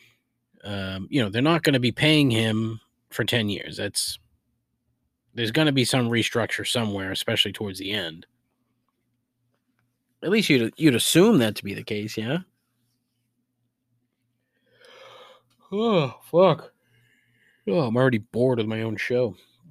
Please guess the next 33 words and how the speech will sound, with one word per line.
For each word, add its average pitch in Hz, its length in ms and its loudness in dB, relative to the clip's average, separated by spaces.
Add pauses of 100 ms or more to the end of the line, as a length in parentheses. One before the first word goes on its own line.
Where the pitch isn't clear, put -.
(1000)
I - 40 -20
can 104 140 -8
imagine 113 320 0
how 104 80 -2
you 107 160 -4
people - 280 -10
feel, - 340 -12 (240)
all - 260 -12 (560)
three 101 240 -14
of - 100 -18
you. - 140 -20 (4000)
Oh, 127 180 -6
man. 110 320 -8 (960)
But - 100 -6
yeah, 180 160 8
it 110 60 4
was 110 180 2
an 123 80 2
interesting, 117 720 -2 (100)
uh, 104 280 -6
read 127 240 0
when 101 140 -6
you 101 100 -8
kind 120 200 -4
of - 60 -6
figured 107 320 -4
out, 113 80 0
you 107 100 -4
broke 113 220 -2
it 110 80 -6
down, 107 300 -2
you 95 80 -6
saw, 107 400 -2